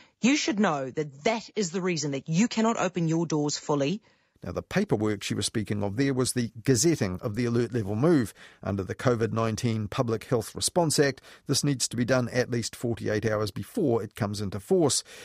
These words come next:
Speaker 2: And on News Talk Z B, Heather du Plessis-Allen said that was the only reason that the change was not ready to roll on Monday rather than Wednesday.
Speaker 1: Honestly, I cannot tell you right now how frustrated I am on behalf of businesses today.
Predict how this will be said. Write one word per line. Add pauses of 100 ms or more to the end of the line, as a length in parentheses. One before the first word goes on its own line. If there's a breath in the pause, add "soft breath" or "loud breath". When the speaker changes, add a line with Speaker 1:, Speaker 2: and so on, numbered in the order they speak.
(240 loud breath)
Speaker 2:
And
on
News
Talk
Z
B,
Heather
du
Plessis-Allen
said
that
was
the
only
reason
that
the
change
was
not
ready
to
roll
on
Monday (220 soft breath)
rather (120)
than
Wednesday. (280)
Speaker 1:
Honestly, (340 soft breath)
I
cannot
tell
you
right
now
how
frustrated
I
am (260 soft breath)
on
behalf
of
businesses
today.